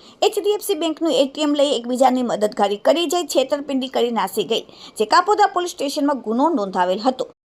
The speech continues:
જેથી કાપોદ્રા પોલીસના માણસો ગુનાની ગંભીરતાને લઈને અલગ અલગ ટીમો બનાવીને પેટ્રોલિંગમાં હતા,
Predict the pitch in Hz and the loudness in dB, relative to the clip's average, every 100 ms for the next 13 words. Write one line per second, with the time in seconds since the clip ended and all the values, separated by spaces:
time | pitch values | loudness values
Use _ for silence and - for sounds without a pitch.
0 | _ - 269 269 240 - 370 339 359 311 | _ -2 0 2 2 2 2 2 4 4
1 | 302 302 - 294 269 262 277 277 285 233 | 2 0 0 2 4 4 2 2 2 4
2 | 254 294 349 269 254 247 277 269 262 262 | 4 4 4 2 2 4 2 2 4 4
3 | 269 320 320 - 294 311 311 302 - 254 | 2 2 2 4 4 6 4 2 -2 -2
4 | 247 262 240 247 311 302 254 262 311 240 | 4 4 4 6 4 4 0 0 2 0
5 | 214 233 214 220 220 247 311 320 349 | 2 2 0 0 2 4 2 4 2